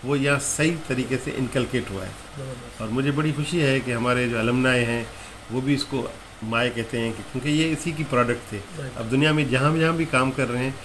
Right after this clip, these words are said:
Speaker 1: वो इस वजह से काम कर रहे हैं कि इन्होंने यहाँ से ग्रेजुएशन की। तो हम कोशिश कर रहे हैं कि हम न सिर्फ अच्छे इंजीनियर पैदा करें, लेकिन अच्छे इंसान हों,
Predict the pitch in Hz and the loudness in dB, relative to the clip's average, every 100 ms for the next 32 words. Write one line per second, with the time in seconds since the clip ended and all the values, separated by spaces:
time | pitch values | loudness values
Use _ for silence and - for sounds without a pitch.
0 | - - 117 139 143 160 156 151 143 135 | -14 -14 -4 -4 0 0 2 0 -2 0
1 | 131 131 123 131 139 143 139 - 131 143 | 0 0 0 0 -2 -2 -4 0 0 2
2 | 143 117 120 147 117 117 120 143 123 104 | 2 0 0 -2 -2 0 0 0 -2 -2
3 | 95 - - - - - - 123 151 165 | -8 -10 -16 -18 -18 -18 -12 -4 -4 -2
4 | 170 180 147 160 160 170 147 151 160 165 | -2 -2 -2 0 2 0 2 2 2 0
5 | 190 151 127 - 156 131 135 156 147 123 | -2 -4 -6 -2 0 2 4 4 2 0
6 | 123 127 143 143 143 135 - - 151 110 | 2 0 -2 -2 -4 -6 -6 -4 -4 0
7 | 135 120 92 | 0 0 -2